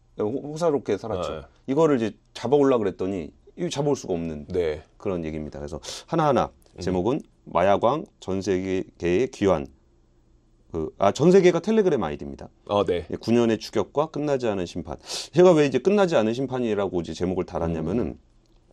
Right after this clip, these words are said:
Speaker 1: 제가 취재를 따로 하다 보니까
Speaker 2: 네.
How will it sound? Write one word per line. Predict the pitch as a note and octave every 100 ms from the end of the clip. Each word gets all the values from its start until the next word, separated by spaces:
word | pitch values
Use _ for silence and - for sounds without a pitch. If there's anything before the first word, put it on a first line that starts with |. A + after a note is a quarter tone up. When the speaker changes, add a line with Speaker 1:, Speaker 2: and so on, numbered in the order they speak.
| - -
Speaker 1:
제가 | - F2+ F2
취재를 | - F3 F3+ D3 G#2 E2 _ -
따로 | E3+ G3 D#3
하다 | F3+ C#3+
보니까 | F2 C#2 G#2 D#2+ D2+
Speaker 2:
네. | D#2+